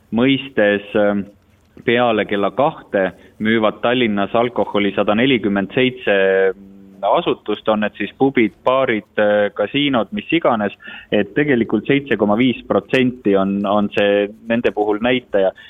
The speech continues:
Nii et tegelikult see reguleerimisala käib siis tänases mõttes, kui me võtame veebruari statistikat aluseks, saja neljakümne seitsme alkoholimüügikoha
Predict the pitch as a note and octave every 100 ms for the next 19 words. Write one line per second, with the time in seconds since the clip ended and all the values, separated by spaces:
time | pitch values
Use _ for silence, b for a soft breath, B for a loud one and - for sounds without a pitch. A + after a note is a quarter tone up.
0 | B A2+ A2 - E3+ F#3+ C3+ - A2+ G#2+
1 | D3+ D3+ B2 A2 A2+ D#3 C#3+ A2+ G#2+ G#2
2 | - A2 G#2 G#2 G#2 G#2 G#2 - A#2 D3
3 | C#3 G2 B2 C3+ B2 - G#2+ G2+ - -
4 | A#2 B2+ C3 G#2+ - G#2 G2+ G#2 G#2 G2+
5 | - A2 B2+ - - G#2 G2 - B B
6 | - G#2 G#2 A2 G#2 G2+ A#2 C3+ G#2+ G2+
7 | G2 - G#2 A#2 C#3 C3+ G2 - - F3+
8 | C#3 - G2 - b b - G#2+ A2 C3+
9 | C#3 G2 G2+ G2 F#2+ B2+ B2 - G2+ F#2+
10 | G2 F#2+ G2 A2 A#2 G2+ - G2 F#2+ A2
11 | A2 G#2 G2 F#2+ F#2 F#2 A2+ A2 F#2+